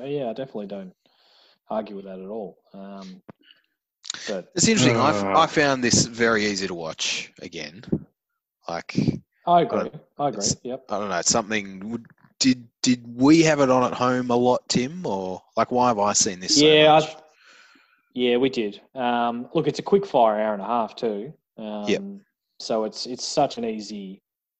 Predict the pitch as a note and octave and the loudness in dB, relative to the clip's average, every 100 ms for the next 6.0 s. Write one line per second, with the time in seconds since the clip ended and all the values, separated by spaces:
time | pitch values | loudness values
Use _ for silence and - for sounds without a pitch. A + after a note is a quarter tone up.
0 | _ _ _ _ - - B2+ - A#2 G#2+ | _ _ _ _ -20 -8 -8 -6 -8 -8
1 | G#2 G2+ G2 F2 - A2 A2 G2 - G2 | -8 -8 -8 -8 -12 -12 -10 -10 -12 -16
2 | _ A#2 G#3 G#2 G#2 G2+ G2+ G#2 G2 F#2+ | _ -8 -8 -8 -12 -12 -10 -10 -10 -10
3 | G2+ F#2+ A#2+ D3 _ G#2+ G#2+ G2+ F#3 F#2+ | -10 -10 -12 -16 _ -10 -10 -10 -12 -14
4 | - _ _ _ _ _ - - C3+ C#3 | -18 _ _ _ _ _ -2 0 2 4
5 | D#3 D#3+ C3+ A#2 A#2 - A#2+ - - - | 6 6 6 6 2 0 -6 -6 -8 -10